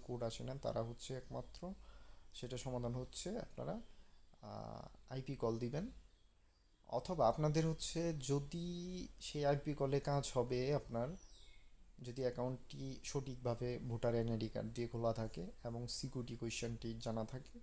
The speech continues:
সেক্ষেত্রে হচ্ছে তারা কোডটি দেওয়ার চেষ্টা করবে। আর যদি আপনি উল্টাপাল্টা ডকুমেন্ট দিয়ে খুলে থাকেন বা হচ্ছে আপনার সিকিউরিটি প্রশ্নের উত্তর না জেনে থাকেন, সেক্ষেত্রে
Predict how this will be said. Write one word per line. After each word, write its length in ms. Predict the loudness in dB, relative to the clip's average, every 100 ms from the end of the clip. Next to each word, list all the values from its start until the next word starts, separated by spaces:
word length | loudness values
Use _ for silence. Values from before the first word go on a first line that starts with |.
| -14 -6
সেক্ষেত্রে 460 | -6 -4 -6 -4
হচ্ছে 380 | -4 -2 -6 -6 -4
তারা 220 | -2 0 0
কোডটি 400 | -2 -6 -8 -4
দেওয়ার 280 | 0 0 -2 -8 -14 -14 -12
চেষ্টা 300 | -8 -6 -4
করবে। 280 | -6 -6 -8 -10 -14 -18 -20 -20 -20 -20 -20 -20 -12
আর 160 | 0 0
যদি 260 | 2 2 0
আপনি 260 | 0 -4
উল্টাপাল্টা 720 | -4 -2 0 0 0 -2 -2
ডকুমেন্ট 440 | -4 -6 -6 -6 -4
দিয়ে 120 | -4
খুলে 260 | -4 -2
থাকেন 480 | -2 -4 -4 -8 -8 -8 -6
বা 300 | -4 -2 -2
হচ্ছে 360 | -4 -6 -4
আপনার 200 | -4 -4
সিকিউরিটি 460 | -4 -4 -2 -4 -4
প্রশ্নের 400 | -4 -4 -2 -4
উত্তর 320 | -4 -4 -2
না 280 | 0 4 4
জেনে 220 | 4 2
থাকেন, 260 | 0 -2 -2
সেক্ষেত্রে 400 | -2 -2 -4